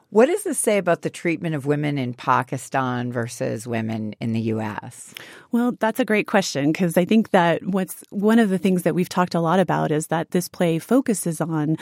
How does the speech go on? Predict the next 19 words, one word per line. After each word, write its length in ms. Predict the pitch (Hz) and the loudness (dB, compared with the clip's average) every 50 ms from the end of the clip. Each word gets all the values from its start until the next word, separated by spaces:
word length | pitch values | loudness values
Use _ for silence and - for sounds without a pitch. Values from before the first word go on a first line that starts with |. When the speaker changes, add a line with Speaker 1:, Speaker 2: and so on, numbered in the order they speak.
| - - - - | -6 -18 -8 -2
Speaker 2:
this 200 | 170 185 175 - | 2 2 2 2
particular 460 | - 175 160 - 165 - 170 165 160 | 2 -2 0 0 -2 -2 0 -2 -2
story 360 | - - - 165 160 156 151 | -2 0 0 0 2 2 0
because 320 | 151 151 156 - 165 156 165 | 0 -2 -2 -2 -2 -2 -2
it 60 | - | -2
was 120 | - 151 | -4 -4
based 300 | - 170 156 160 - - | -2 0 0 0 0 0
on 80 | 160 160 | 0 0
a 80 | 151 | 0
true 160 | 147 - - 156 | -2 -2 -4 -4
story 320 | - - 151 165 175 175 | -4 -2 -4 -2 -2 -2
in 80 | 165 156 | -4 -2
Pakistan, 720 | - 208 208 - - 175 - - 151 156 135 131 - - - - - - - | -2 -2 -2 -2 -2 -6 -4 -4 -4 -4 -4 -4 -6 -6 -8 -12 -18 -14 -6
but 180 | - 180 202 185 | 0 2 2 4
it 140 | 185 180 - _ _ _ | 4 0 0 _ _ _
does 280 | - 208 196 202 185 - | 2 4 4 4 2 2
not 340 | 190 180 175 170 156 - - | 2 2 2 2 0 -2 -4
dismiss 640 | - 156 - - 185 190 233 202 160 151 - - _ | -6 -6 -4 -2 0 2 2 2 2 0 -4 -6 _
the, 320 | - 175 165 160 160 165 | -2 -2 -2 0 -2 -4